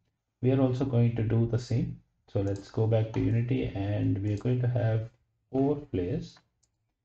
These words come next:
And once you click four, you can see there are four elements here. The first one is going to be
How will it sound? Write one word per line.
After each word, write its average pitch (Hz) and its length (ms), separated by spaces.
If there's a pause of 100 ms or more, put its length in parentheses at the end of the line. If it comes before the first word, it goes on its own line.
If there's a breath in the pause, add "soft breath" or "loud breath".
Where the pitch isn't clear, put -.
(920)
And 113 320
once 131 300
you 170 220
click 131 240 (200)
four, 156 420
you 117 100
can 113 240
see 117 240
there 107 180
are 104 60
four 113 400 (200)
elements 104 460
here. 85 260 (300)
The 113 120
first 170 380
one 160 360 (180)
is 120 220
going 117 320
to 120 120
be 110 300